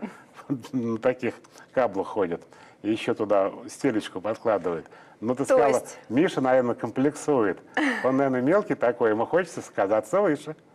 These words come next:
Speaker 2: То
Speaker 1: У нее
Speaker 2: есть
Speaker 1: такая прическа высокая и так дальше. Это
Speaker 2: То
Speaker 1: же все считывается.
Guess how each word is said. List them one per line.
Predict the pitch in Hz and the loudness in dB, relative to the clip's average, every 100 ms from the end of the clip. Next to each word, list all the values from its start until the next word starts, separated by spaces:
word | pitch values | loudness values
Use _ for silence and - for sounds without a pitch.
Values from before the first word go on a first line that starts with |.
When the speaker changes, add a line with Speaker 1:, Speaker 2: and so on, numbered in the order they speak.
| - - - - | -20 -20 -20 0
Speaker 2:
То | 165 | 4
Speaker 1:
У | 143 | 4
нее | 151 | 4
Speaker 2:
есть | 143 | 4
Speaker 1:
такая | 131 135 120 | 2 4 4
прическа | 117 113 - 196 196 147 | 4 -2 2 2 4 2
высокая | 120 - 110 - 90 104 | 2 2 0 0 -4 -4
и | 160 | -4
так | 175 117 95 | -2 -2 0
дальше. | 85 - 82 - - - | -2 -4 -20 -20 -20 -4
Это | 135 190 | 0 2
Speaker 2:
То | |
Speaker 1:
же | 143 156 | 2 0
все | - 185 | 2 0
считывается. | - - 180 135 104 92 - 160 | 0 -4 -2 0 0 0 -6 -12